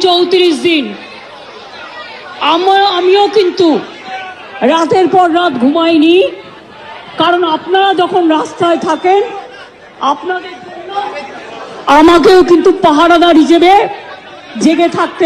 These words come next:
হয়। আমি আপনাদের কাছে যেটা বলতে এসছি, এত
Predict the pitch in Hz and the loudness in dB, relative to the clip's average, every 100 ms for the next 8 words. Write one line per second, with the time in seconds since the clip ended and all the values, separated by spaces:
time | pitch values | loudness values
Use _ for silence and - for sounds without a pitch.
0 | 277 277 330 285 156 - - - - - | 2 2 2 0 -6 -16 -20 -16 -12 -12
1 | - - - - - - - - 269 359 | -14 -18 -20 -20 -20 -20 -14 -2 2 4
2 | 392 381 - 381 381 392 381 330 381 381 | 4 2 0 2 2 4 4 2 2 0
3 | 349 339 349 349 359 311 - 381 311 175 | 2 2 2 2 2 0 2 2 2 0
4 | - - - - - - - - - - | -12 -20 -20 -18 -18 -18 -18 -18 -18 -18
5 | - - - - 320 349 | -18 -20 -14 -2 0 2